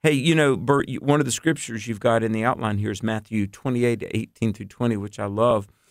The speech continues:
Uh, Jesus said to his followers, listen to this, folks, quote, "All power is given unto me in heaven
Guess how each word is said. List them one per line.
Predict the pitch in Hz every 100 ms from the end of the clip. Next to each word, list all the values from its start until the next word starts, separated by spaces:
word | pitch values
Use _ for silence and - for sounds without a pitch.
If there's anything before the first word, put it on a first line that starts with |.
| _ _
Uh, | - 123 107
Jesus | 113 147 156 151 139
said | 139 127
to | 113
his | 104 - - -
followers, | - 147 156 104 101 - _ _ _
listen | - 131 123
to | 123
this, | 107 101
folks, | - 107 - _ _
quote, | - 113 107 -
"All | 120 156
power | 175 175 151 120
is | 104
given | 104 123 127
unto | 120 120
me | 117 107 101 -
in | 95 98
heaven | 98 101 135 131 139